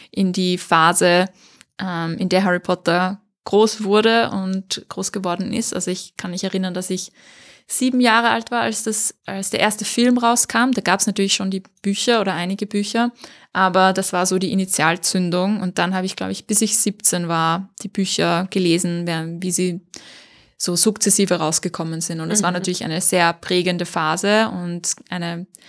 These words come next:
Speaker 1: lange Zeit, in der man immer auf das nächste Buch hingefiebert hat.
Speaker 2: Ja.
Speaker 1: Und, ähm, ich kann mich noch erinnern, ich hatte so Stricherlisten, wo ich die Tage abgehakt
Speaker 2: Wow.
Speaker 1: habe, bis das nächste Buch oder der nächste Film rauskommt. Und ja, auch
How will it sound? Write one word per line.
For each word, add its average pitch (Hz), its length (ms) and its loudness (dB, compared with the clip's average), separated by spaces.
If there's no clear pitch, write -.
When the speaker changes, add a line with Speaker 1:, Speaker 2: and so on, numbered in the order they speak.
Speaker 1:
lange 196 280 4
Zeit, 175 340 4
in 185 60 0
der 175 140 0
man 180 100 -2
immer 190 160 2
auf 180 120 -4
das 185 140 -2
nächste 175 320 -2
Buch 202 360 -6
hingefiebert 208 760 2
hat. 190 380 -2
Speaker 2:
Ja. 196 300 0
Speaker 1:
Und, 180 480 -2
ähm, 180 400 -2
ich - 160 -6
kann 196 140 0
mich 202 100 6
noch 190 80 4
erinnern, 196 320 4
ich 190 100 -2
hatte 190 200 0
so 185 340 0
Stricherlisten, 202 880 0
wo 185 80 -2
ich 190 100 -6
die 202 140 -6
Tage 180 460 0
abgehakt 190 520 -2
Speaker 2:
Wow. 190 120 2
Speaker 1:
habe, 185 380 2
bis 202 120 0
das 214 120 4
nächste 226 280 2
Buch 240 240 -2
oder 202 120 0
der 202 120 0
nächste 202 280 -2
Film 214 320 2
rauskommt. 185 920 0
Und 175 560 -2
ja, 175 240 2
auch 208 240 4